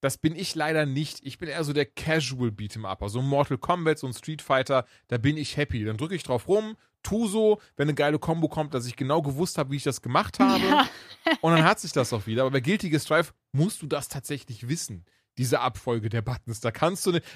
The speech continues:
Speaker 1: also einfach drauf rumdrücken, passiert nichts. Im Gegenteil, ich hab so auf die Fresse bekommen, selbst auf einfach. Ähm, da musst du wirklich hintersteigen. Und es hat mir Freude bereitet. Es hat, <laughs> Freude bereitet.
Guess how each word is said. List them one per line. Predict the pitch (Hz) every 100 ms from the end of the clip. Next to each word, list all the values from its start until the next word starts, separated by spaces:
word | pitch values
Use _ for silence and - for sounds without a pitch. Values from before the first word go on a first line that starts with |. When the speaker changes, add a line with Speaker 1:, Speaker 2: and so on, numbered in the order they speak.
| -
Speaker 1:
also | 147 170
einfach | 196 202
drauf | 175
rumdrücken, | 185 196 196 190 - -
passiert | 165 - 214 -
nichts. | 123 - -
Im | 131
Gegenteil, | 165 180 135 98
ich | 104
hab | 135
so | - 208
auf |
die | 208
Fresse | - 185 -
bekommen, | 165 147 165 139
selbst | 151 156
auf | 147
einfach. | 151 170 170 117 151 104 - _ _ _
Ähm, | 143 147 147 139 _ _ _ _ -
da | 127
musst | 156 202 -
du | 147
wirklich | 120 160 - 175 170 - _ -
hintersteigen. | - 185 208 135 - 95 95 107 143 - _ _ _ _
Und | 156 170 - _ _ _ _ _ _ -
es | -
hat | -
mir | 175 196 -
Freude | - 185 277
bereitet. | 165 123 101 104
Es | 107 -
hat, | 196
<laughs> | 123 110 -
Freude | - 107 131
bereitet. | 90 90